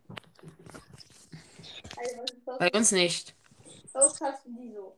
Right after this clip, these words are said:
Speaker 1: Oder Sportferien. Ich bin einfach. Ich hab keinen Plan. Ich weiß gar nicht, wo ich dahin will.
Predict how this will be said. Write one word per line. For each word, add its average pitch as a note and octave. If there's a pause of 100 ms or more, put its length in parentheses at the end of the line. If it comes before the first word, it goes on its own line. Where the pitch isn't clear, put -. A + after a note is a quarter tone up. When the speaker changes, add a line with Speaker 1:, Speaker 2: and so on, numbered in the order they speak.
(100)
Speaker 1:
Oder D4
Sportferien. A3 (460)
Ich C4+
bin D4
einfach. E4+ (1160)
Ich G4
hab -
keinen C4
Plan. A3+ (960)
Ich -
weiß C#4+
gar E4+
nicht, -
wo C#4+
ich C#4+
dahin C4+
will. B3